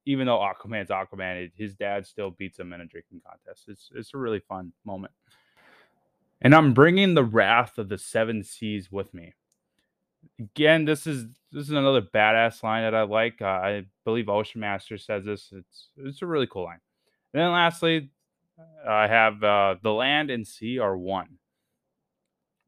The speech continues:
This was either, I think this was Queen Atlanta who said this at the end. Uh, I, it's just a really cool line. I, I, I like it. It was pretty cool. But that's it for quotes. I mean, there wasn't really a whole lot of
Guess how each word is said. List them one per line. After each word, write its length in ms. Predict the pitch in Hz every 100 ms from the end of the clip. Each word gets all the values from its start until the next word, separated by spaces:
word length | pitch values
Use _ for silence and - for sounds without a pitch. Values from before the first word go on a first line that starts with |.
| _
This 220 | 127 139 -
was 220 | 170 160
either, 580 | 165 160 147 113 - _ _ _ _ -
I 80 |
think 160 | 127 190
this 220 | 208 -
was 320 | 143 104 - -
Queen 220 | 139 139
Atlanta 680 | 98 87 92 101 123 131 127 127 _ _ _ _ _ -
who 120 | 123
said 260 | - 127
this 200 | 131 131
at 120 | 131 -
the 80 | -
end. 300 | 107 117 135 - _ _ _ _ _ _
Uh, 340 | 95 95 92 87 _ _ _ _ -
I, 180 | 123 131
it's 340 | 131 139 139
just 180 | 196 -
a 60 | 123
really 180 | 117
cool 240 | 117 123 107
line. 380 | 110 113 117 120 _ -
I, 200 | 98 95 -
I, 180 | 101 -
I 80 | 117
like 260 | 110 101 107
it. 160 | 101 _ _ _ 110
It 20 |
was 160 | 104
pretty 240 | - 107 90
cool. 220 | - 85 _ _ _ _ _ _ _ _ _ _ _ -
But 80 | 143
that's 180 | 202 220
it 140 | 214
for 100 | 151
quotes. 400 | - 160 131 -
I 80 | 117
mean, 220 | 127 123
there 160 | 139 135
wasn't 360 | 160 165 135
really 340 | 117 127 127 113
a 60 |
whole 320 | - 120 113
lot 240 | 107 107 107
of 280 | 101 92